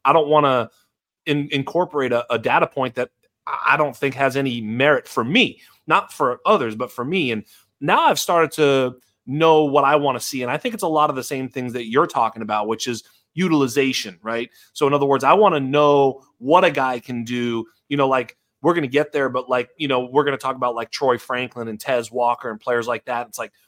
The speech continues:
I wanna see whether or not they can run intermediate routes. I wanna see whether or not they can win at the catch point on the outside, because I wanna know whether or not that p-, that player can do that or not, or whether they've ever been asked to do that or not.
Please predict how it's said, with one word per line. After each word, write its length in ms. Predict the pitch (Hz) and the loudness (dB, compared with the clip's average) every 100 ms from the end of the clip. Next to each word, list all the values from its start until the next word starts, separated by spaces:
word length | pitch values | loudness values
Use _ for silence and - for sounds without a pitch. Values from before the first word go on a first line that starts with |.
| _ _ _ _ - | _ _ _ _ -4
I 100 | 139 | -2
wanna 280 | 160 175 160 | 0 -2 -2
see 600 | - 185 170 156 139 - _ | -4 -4 -2 -2 -4 -8 _
whether 320 | 127 151 147 139 | 2 4 4 2
or 80 | |
not 380 | 135 135 131 131 135 | 0 -2 -2 -2 -4
they 80 | |
can 160 | 135 127 | -4 -2
run 200 | 135 135 | 0 0
intermediate 540 | 127 135 131 127 113 | -4 -6 -4 -4 -4
routes. 260 | 104 95 95 | -6 -8 -4
I 60 | 131 | -2
wanna 220 | 160 151 | 0 -2
see 300 | - - 151 | -6 -8 -4
whether 200 | 139 139 | 0 0
or 40 | 127 | -2
not 160 | 127 139 | -6 -8
they 80 | |
can 180 | 123 131 | -10 -6
win 140 | 135 135 | -4 -4
at 80 | |
the 80 | 113 | -8
catch 320 | - 135 - | -6 -6 -6
point 180 | 135 127 | -6 -4
on 80 | 123 | -4
the 80 | 123 | -4
outside, 560 | 117 - 131 110 95 - _ _ - | -4 -2 0 0 -2 -8 _ _ -8
because 180 | 139 160 | -6 -2
I 60 | |
wanna 200 | 190 180 | 0 0
know 220 | 160 165 156 | 2 4 4
whether 240 | 151 147 | 4 4
or 20 | |
not 260 | 143 143 - | 2 -2 -4
that 240 | 139 - | -6 -6
p-, 80 | 151 - | -14 -10
that 160 | 131 139 | -10 -6
player 240 | 147 135 | -4 -4
can 220 | - 113 | -4 -8
do 220 | 113 151 147 | -6 -4 0
that 260 | 107 101 _ _ _ | 0 -2 _ _ _
or 200 | 147 147 | 4 6
not, 340 | 127 143 131 - | 6 2 2 0
or 100 | 127 | 2
whether 240 | 135 156 143 | 2 2 2
they've 220 | 139 143 | 2 2
ever 200 | 143 139 | 2 0
been 140 | 127 | 0
asked 300 | 143 262 - | -2 -4 -4
to 60 | 139 | -6
do 140 | 123 | -4
that 180 | 110 107 | -2 -4
or 80 | 104 | -4
not. 280 | 104 98 | -6 -8